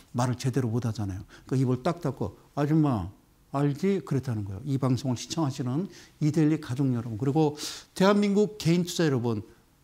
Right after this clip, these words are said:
알지? 이게 그 얘기예요. 저는, 예, 아, 이제, 어,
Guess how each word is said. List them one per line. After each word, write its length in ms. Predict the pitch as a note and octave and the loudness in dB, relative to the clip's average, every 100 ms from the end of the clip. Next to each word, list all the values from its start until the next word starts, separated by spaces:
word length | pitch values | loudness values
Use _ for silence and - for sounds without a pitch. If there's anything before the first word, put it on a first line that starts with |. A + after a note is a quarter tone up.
| _ _ _ _ _ _ _ _ _ _ _ - | _ _ _ _ _ _ _ _ _ _ _ -4
알지? 500 | D3 C#3 G3 E3+ A#2 | 0 0 0 -2 0
이게 100 | C3 | -4
그 180 | - C#3+ | 2 2
얘기예요. 240 | G2+ A#2 - - - | 2 0 -2 -18 -18
저는, 520 | - C3+ A#2 C#3 E3 - - - | -4 0 2 4 2 -2 -12 -4
예, 180 | A2 G#2+ - - - - - - C3 | -2 -2 -4 -16 -20 -20 -20 -4 0
아, 400 | B2+ B2+ A#2 C#3 | 2 2 2 0
이제, 480 | - D3+ E3 C#3+ - - _ _ | -2 2 2 2 -4 -14 _ _
어, 360 | C#3+ C3 B2 | -4 -2 -2